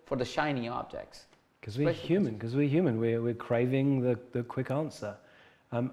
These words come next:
Speaker 2: I'm less, so there are, there are three ways to look at life. Uh, there's simplicity.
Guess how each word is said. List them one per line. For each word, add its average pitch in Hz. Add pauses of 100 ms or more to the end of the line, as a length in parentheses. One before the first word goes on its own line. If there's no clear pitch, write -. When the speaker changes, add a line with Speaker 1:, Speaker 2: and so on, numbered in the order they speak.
Speaker 2:
I'm 170
less, 143 (380)
so 156
there 156
are, 160
there 160
are 156
three 180
ways 143
to 123
look 120
at 120
life. 104 (680)
Uh, 117 (180)
there's 120
simplicity. 123